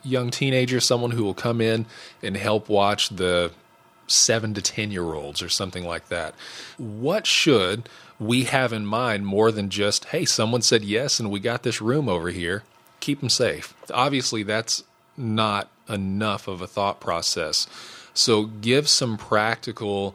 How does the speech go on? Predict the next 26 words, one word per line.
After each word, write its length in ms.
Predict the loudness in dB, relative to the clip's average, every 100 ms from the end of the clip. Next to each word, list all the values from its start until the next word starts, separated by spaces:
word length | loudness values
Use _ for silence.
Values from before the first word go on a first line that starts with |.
| -4
I 80 | -4
guess, 240 | 0 -2 0
exhortations 840 | -2 0 -2 0 0 0 0 0
of 220 | -2 -2 -10 -12 -8
what 200 | 2 4
does 140 | 4
a 40 | 0
pastor 380 | 0 0 0 0
need 200 | -2 -2
to 60 |
be 120 | -4
thinking 340 | -4 -4 -2 -4
about 300 | -2 -2 -2
whenever 260 | -2 -2
they're 140 | -2 -2
trying 320 | -2 -4 -4
to 60 | -4
get 300 | -2 -2 -4 -16 -20 -14
a 100 | -10
kids 300 | -2 0 0
ministry 440 | 0 -2 -2 -2 -2
or 60 |
something 400 | -2 -2 -4 -6 -4
up 200 | -4 -4
and 220 | -6 -2
running? 380 | -2 -2 -8